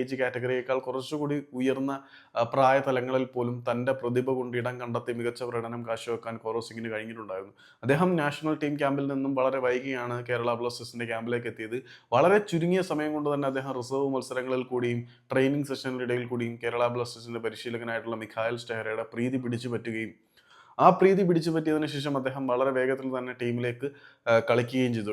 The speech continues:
ടീമിൽ കളിച്ചപ്പോൾ തന്നെ ഇന്ത്യൻ സൂപ്പർ ലീഗിൻ്റെ ചരിത്രത്തിലെ ഏറ്റവും പ്രായം കുറഞ്ഞ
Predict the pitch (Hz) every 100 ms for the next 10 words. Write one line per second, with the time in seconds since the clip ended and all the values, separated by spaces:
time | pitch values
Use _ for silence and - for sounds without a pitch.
0 | 104 123 147 143 135 143 156 151 143 147
1 | 143 139 139 139 139 139 135 135 131 127
2 | 135 135 135 131 135 135 127 127 131 127
3 | 127